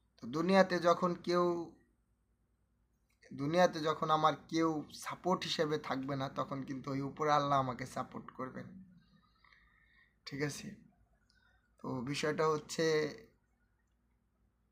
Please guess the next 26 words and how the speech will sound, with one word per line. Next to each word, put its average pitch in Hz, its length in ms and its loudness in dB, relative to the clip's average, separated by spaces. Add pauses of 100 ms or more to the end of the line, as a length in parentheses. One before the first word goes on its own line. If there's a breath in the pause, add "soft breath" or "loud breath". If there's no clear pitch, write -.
(400)
এই 170 180 0
হচ্ছে 156 220 -6 (120)
বিষয়। 143 300 -2 (220)
আর 135 120 0 (260)
সব 147 140 -6 (120)
থেকে 165 180 -6 (100)
বড় 156 140 2 (100)
কথা 160 240 -4
হচ্ছে 151 300 -10
কি 156 160 -6
জানেন, 147 240 -4 (1700)
আমরা 135 160 -4 (120)
মুসলমান, 147 460 0 (420)
ওই 135 80 -4 (100)
উপরে 143 280 0
আল্লাহকে 135 280 0 (120)
বিশ্বাস 135 340 -4 (120)
করি। 135 180 -6 (1900)
তো - 160 -12
সবাই 151 200 4 (100)
চেষ্টা 160 240 0 (100)
করবেন 147 320 0
এই 143 140 -4
ভূমিকম্প 160 440 -4 (160)
থেকে 160 220 -4 (300)
কিছু - 180 -10